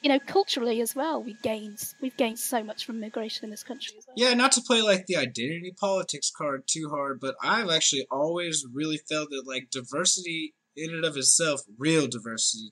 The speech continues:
Speaker 2: top to bottom, right, um, is good for a society, because it, it, you get a new synthesis over time of all the greatest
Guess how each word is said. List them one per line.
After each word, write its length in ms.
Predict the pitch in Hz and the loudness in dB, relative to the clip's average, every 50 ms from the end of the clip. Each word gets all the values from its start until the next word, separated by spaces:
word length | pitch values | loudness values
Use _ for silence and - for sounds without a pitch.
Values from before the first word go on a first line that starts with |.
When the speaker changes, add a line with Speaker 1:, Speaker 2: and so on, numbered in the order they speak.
| - | -2
Speaker 2:
top 200 | - 127 123 - | 0 0 0 -2
to 80 | - 110 | -6 -8
bottom, 480 | 107 - 113 107 104 95 95 92 95 - _ _ - | -6 -4 -4 -4 -4 -6 -8 -10 -14 -18 _ _ -16
right, 220 | 95 95 95 95 - _ _ _ _ _ _ _ - | -14 -14 -14 -14 -16 _ _ _ _ _ _ _ -8
um, 380 | 113 113 113 113 110 110 113 - - | -8 -6 -6 -6 -6 -8 -8 -4 0
is 280 | 160 170 185 180 175 151 | 2 2 4 4 4 4
good 300 | 127 - 170 214 277 254 | 2 2 2 2 2 2
for 340 | - - 156 139 127 127 | -2 -2 0 2 2 4
a 60 | 120 113 | 4 6
society, 800 | - - - - - 127 120 120 120 120 123 131 139 160 165 - - | 6 8 8 8 8 8 6 4 0 -2 -4 -6 -8 -10 -12 -12 -10
because 840 | 156 - - - 170 165 165 170 165 160 160 - - - - - _ _ _ _ _ _ _ _ _ _ _ _ _ _ _ - | -10 -8 -6 -4 -2 -2 -2 -2 0 2 4 6 6 4 4 0 _ _ _ _ _ _ _ _ _ _ _ _ _ _ _ 2
it, 260 | 160 180 180 180 - _ _ _ - | 2 2 2 0 -4 _ _ _ -4
it, 120 | 147 151 147 - - - - - - | -4 -4 -4 -6 -14 -20 -20 -18 -12
you 220 | 156 160 185 190 | -6 -2 -2 0
get 260 | 185 185 190 190 190 - 156 | 2 4 4 4 4 2 0
a 80 | 151 | 0
new 580 | 156 151 160 165 175 185 185 185 185 190 190 185 | 0 0 -2 -2 -2 0 0 0 0 0 0 2
synthesis 880 | 180 - - - 220 226 226 185 151 - - 139 131 127 123 - - - 151 | 4 4 4 4 4 2 0 2 4 4 4 4 2 2 4 4 4 2 -2
over 200 | 147 135 139 131 | -8 -12 -6 -2
time 680 | - - 156 151 151 143 127 120 113 110 107 107 104 _ _ _ _ _ _ _ _ - | -2 -2 0 -2 -2 -2 -2 -4 -4 -6 -8 -12 -14 _ _ _ _ _ _ _ _ -10
of 280 | 113 117 120 117 113 - - - | -6 -4 -4 -4 -6 -8 -6 -2
all 280 | 135 147 156 160 156 | 0 0 2 0 -2
the 120 | 139 147 135 | -4 -8 -8
greatest 800 | - 143 143 143 147 139 139 135 131 - - - - - - | -8 -4 -2 -2 -2 -2 2 4 4 6 6 4 2 -2 -4